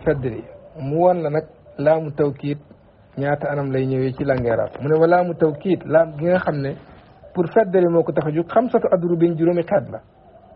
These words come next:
Laamu tawkiit juróomi façon la, mën nga koo jàpp. Am na lu ñu tuddee laamul ibtidaa, mooy laam gi tugg dugg ci commencement wax ka, wax ja. Loolu lam cay jëriñ mooy feddali wax ji, gën koo dëgëral.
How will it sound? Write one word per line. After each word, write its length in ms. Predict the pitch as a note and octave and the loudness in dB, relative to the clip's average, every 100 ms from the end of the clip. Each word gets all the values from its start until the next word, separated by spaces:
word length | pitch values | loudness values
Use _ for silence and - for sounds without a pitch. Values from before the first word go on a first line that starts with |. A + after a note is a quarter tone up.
| - - _ - _ - | -20 -20 _ -20 _ -4
Laamu 360 | D3+ F3 G#3 G3+ | 2 4 2 2
tawkiit 560 | G3+ F#3 F#3 F#3+ G3+ G3 | 2 2 0 0 0 0
juróomi 300 | D#3 F3+ F3+ | 2 2 2
façon 320 | D#3+ D#3+ D3 | 0 0 2
la, 100 | D#3 | 2
mën 200 | A#3+ D#3 | 0 -4
nga 100 | D3+ | -2
koo 140 | C#3+ C#3 | -2 2
jàpp. 220 | C#3 - - _ _ _ _ - - | 0 -2 -20 _ _ _ _ -10 0
Am 140 | F#3+ | 2
na 80 | F#3+ | 2
lu 60 | F3+ | 0
ñu 120 | E3+ | -2
tuddee 220 | E3+ E3 | 2 2
laamul 380 | D#3+ D#3+ E3 E3 D#3+ | 4 4 2 -6 -8
ibtidaa, 480 | D3+ E3 C#3+ C3 B2 | -4 0 2 2 0
mooy 200 | C#3+ D3+ | -2 2
laam 340 | D#3 D#3 C#3+ | 2 0 -6
gi 180 | E3+ F3+ | -8 -6
tugg 220 | G3+ E3 D#3+ | -8 -8 -6
dugg 260 | F3+ E3 E3+ | -6 -6 -8
ci 100 | E3+ | -8
commencement 540 | F3 E3 D3+ D#3 D3+ D3 | -2 0 0 0 2 2
wax 160 | F3+ - | 2 -2
ka, 180 | - - | -10 -8
wax 200 | D#3+ E3 C3 | -4 -4 -4
ja. 120 | A#2 - _ - - - - C#3 | -10 -10 _ -20 -20 -20 -14 2
Loolu 360 | D3+ F3 E3+ | 4 4 2
lam 180 | E3+ G3 | 0 0
cay 200 | G3 G3 | 2 2
jëriñ 300 | F3+ E3 E3+ | 4 2 2
mooy 160 | D#3+ D#3 | -2 -2
feddali 440 | D#3 F#3+ E3 D#3+ D3 | -2 -2 0 0 0
wax 220 | C#3 C3 | -4 -6
ji, 100 | B2 | -4
gën 200 | C#3 D3+ | -4 -2
koo 160 | D3 C#3 | -2 2
dëgëral. 380 | C3+ A#2+ G#2 | 4 4 0